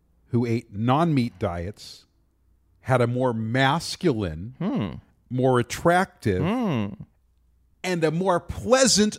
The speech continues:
Speaker 1: odor.
Speaker 2: Ha ha. So it tells you, you gotta run your engine clean and not, uh, put that gunk in there.
Speaker 1: And the men who had the meat diet
Speaker 2: Hmm.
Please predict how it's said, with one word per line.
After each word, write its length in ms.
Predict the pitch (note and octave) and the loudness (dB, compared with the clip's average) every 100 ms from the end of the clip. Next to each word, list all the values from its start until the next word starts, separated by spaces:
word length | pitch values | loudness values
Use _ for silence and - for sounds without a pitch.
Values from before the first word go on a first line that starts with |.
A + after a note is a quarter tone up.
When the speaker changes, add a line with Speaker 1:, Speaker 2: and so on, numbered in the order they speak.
| _ - | _ 4
Speaker 1:
odor. 560 | C#4 D4+ G3+ B2 F2 - | 6 6 4 2 -2 -8
Speaker 2:
Ha 120 | C3 | -4
ha. 480 | B2+ F#3+ A3+ B2+ - _ _ _ _ | 4 8 8 6 -4 _ _ _ _
So 600 | - D3 D3 D3 C#3 - - | -2 4 4 4 0 -10 -10
it 180 | C3+ A2 | -6 -2
tells 320 | E3 F#3+ D#3+ | 2 2 2
you, 80 | C#3 | 0
you 140 | A2 | 0
gotta 200 | A2 B2 | 0 2
run 240 | B2 C3+ D#3 | 4 4 4
your 100 | D#3+ | 2
engine 380 | D#3 D#3 D3+ D3+ | 2 0 0 -2
clean 340 | - F3+ G#3 | 0 0 0
and 160 | C3+ A#2 | 0 0
not, 220 | B2+ C#3 | 0 0
uh, 320 | C#3 C3+ C3+ | 2 2 0
put 380 | C3+ - C#3+ _ | 0 -2 -2 _
that 420 | C3+ A#2+ G#2 C#3 | -6 -6 -10 -10
gunk 320 | B2+ A#2+ G3+ B2+ | -2 0 0 -2
in 140 | G2+ | -4
there. 240 | G2 G2 _ _ _ _ _ _ | -4 -8 _ _ _ _ _ _
Speaker 1:
And 640 | F#3 G3+ B3 D3 B2+ C#3+ - _ _ _ _ _ _ _ | -2 0 2 0 -2 -8 -16 _ _ _ _ _ _ _
the 80 | C3 | -6
men 500 | B2+ D3 E3+ E3+ E3 - | -4 -2 -2 -4 -10 -14
who 100 | - | -8
had 220 | C3+ B2+ A2+ | -6 -4 -4
the 60 | |
meat 480 | A2 A2+ D#3 A3+ - | -6 -2 -2 -4 -6
diet 580 | F#2+ D#2 D#2 G#2 A#2+ A#2+ | -6 -6 -6 -8 -10 -12
Speaker 2:
Hmm. 580 | A2+ G#2+ G#2+ G#2+ G#2 G2 | -8 -6 -2 0 0 -2